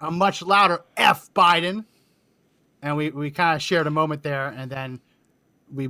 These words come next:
ended up getting different pasta cause they didn't have the ones that we want because Joe Biden destroyed the supply chain.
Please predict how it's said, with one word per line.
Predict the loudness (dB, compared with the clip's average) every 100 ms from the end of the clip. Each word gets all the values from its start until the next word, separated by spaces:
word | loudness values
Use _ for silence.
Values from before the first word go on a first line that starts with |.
| -6
ended | -8 -6
up | -8
getting | -6 -8 -8
different | -10 -8
pasta | -2 -4 -4 -12
cause | -12 -12
they |
didn't | -12 -12
have | -12
the | -14
ones | -14 -14
that | -14
we |
want | -8 -4 -4
because | -6 -10 -10 -10 -18 _ _ _
Joe | -6 -2
Biden | -2 -2
destroyed | -6 -6 -8
the |
supply | -10 -2 0
chain. | 0 -2